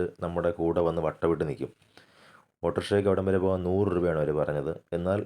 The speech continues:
ഞാൻ ബസ്സാണ് യൂസ് ചെയ്തത്. ബസ്സിന് ഒരാൾക്ക് വെറും അഞ്ച് രൂപ മാത്രമേ ഉള്ളൂ. നമ്മൾ ഒരിക്കലും പോയി തട്ടിപ്പിലൊന്നും പോയി വീഴരുത്. അഞ്ച് രൂപയ്ക്ക് ബസ്സിന് പോകുന്നതാണ് നല്ലത്. അവിടെ ബസ് സ്റ്റാൻഡിൽ ഇറങ്ങി.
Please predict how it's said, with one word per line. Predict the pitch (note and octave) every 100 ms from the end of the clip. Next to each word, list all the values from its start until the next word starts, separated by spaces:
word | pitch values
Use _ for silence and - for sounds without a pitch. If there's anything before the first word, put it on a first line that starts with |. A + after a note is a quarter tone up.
| -
ഞാൻ | F#2+ G#2 G#2
ബസ്സാണ് | F#2+ F2+ - G#3+ D#2 D2+
യൂസ് | D#2 D2
ചെയ്തത്. | C#2+ C#2 B1+ - _ - _ - _ _
ബസ്സിന് | - E2+ G2 G2+ G2
ഒരാൾക്ക് | F2 F2 E2+ F2+ E2
വെറും | E2 E2+ E2+ E2+
അഞ്ച് | F#2 F#2+
രൂപ | F2+ F2 D#2+
മാത്രമേ | D#2 D#2 D#2 B1+
ഉള്ളൂ. | A1+ - _ _ _ -
നമ്മൾ | E2 F2 F2+ - -
ഒരിക്കലും | E2 E2+ F2
പോയി | F2 E2+
തട്ടിപ്പിലൊന്നും | D#2+ - G2 F#2 F2
പോയി | E2 D#2
വീഴരുത്. | D2+ D2+ C#2 F2+ - _
അഞ്ച് | E2+ E2+ F2
രൂപയ്ക്ക് | E2+ F2
ബസ്സിന് | D#2+ F2+ F2
പോകുന്നതാണ് | E2 D#2 D2+ C#2+
നല്ലത്. | C2+ B1 - _ _ _ - - - - - _ _ _ G2
അവിടെ | G#2 A#2
ബസ് | G2
സ്റ്റാൻഡിൽ | G#2 G#2 G2
ഇറങ്ങി. | D2+ D#2